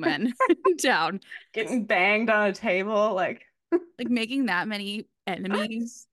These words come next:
Speaker 2: because she
Speaker 1: She's
Speaker 2: banged people's husbands. I'm like, "But
Speaker 1: Yeah.
Speaker 2: this is Jodie Foster."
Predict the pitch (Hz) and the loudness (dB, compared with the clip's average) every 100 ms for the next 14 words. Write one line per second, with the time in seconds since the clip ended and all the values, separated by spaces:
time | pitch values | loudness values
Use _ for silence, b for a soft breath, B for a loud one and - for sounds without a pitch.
0 | _ 208 202 202 277 185 185 175 202 - | _ -8 -2 -2 -2 -2 -2 0 -2 -2
1 | 208 190 196 180 190 233 262 277 - 226 | -4 -4 -2 -2 -2 -2 -2 -2 -2 2
2 | 330 392 349 302 - 403 - 330 302 277 | 4 6 6 4 2 0 -2 -4 0 2
3 | 262 240 180 170 - 165 104 | 0 -4 -8 -8 -6 -8 -8